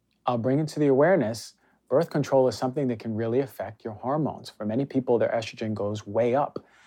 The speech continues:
when they're on birth control. So pay attention because these two medications can really, really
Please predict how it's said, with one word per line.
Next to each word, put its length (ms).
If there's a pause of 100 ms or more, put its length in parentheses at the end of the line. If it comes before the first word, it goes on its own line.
(200)
when 180
they're 120
on 120
birth 200
control. 300
So 140
pay 120
attention 320
because 240
these 120
two 120
medications 640
can 320
really, 440
really 520